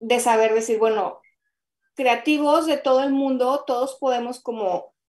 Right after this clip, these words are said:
compartir nuestras visiones y aprender uno de los otros, ¿no? Pero así también yo puedo darme a conocer, o sea, yo puedo expresarme a través de esto y decirle al mundo quién soy.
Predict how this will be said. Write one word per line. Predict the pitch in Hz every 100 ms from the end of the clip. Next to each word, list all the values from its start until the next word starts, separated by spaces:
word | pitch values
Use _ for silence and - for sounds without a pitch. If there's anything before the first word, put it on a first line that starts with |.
| _
compartir | 247 226 240 240 262
nuestras | 254 269 311 285
visiones | 247 262 233 240 247
y |
aprender | 247 214 208 214 220 -
uno | 254 247
de | 247
los | 214 220
otros, | 226 - 175 190
¿no? | 202 214
Pero | 214
así | 196 214
también | 254 247 247 254 254 _ _ -
yo | 220 220 254 262
puedo | 262 269 262 262 254 254 254 240 -
darme | 226 214 220
a |
conocer, | 233 202 185 214 180
o |
sea, | 175 196
yo | 208 220
puedo | - 247 233 240
expresarme | 240 233 - - 196 220 208 208
a | 220
través | 226 202 196
de | 214 202
esto | 202 220 214
y |
decirle | 202 202 208 208
al | 233
mundo | 233 226 220
quién | - 214 202
soy. | 214 196 202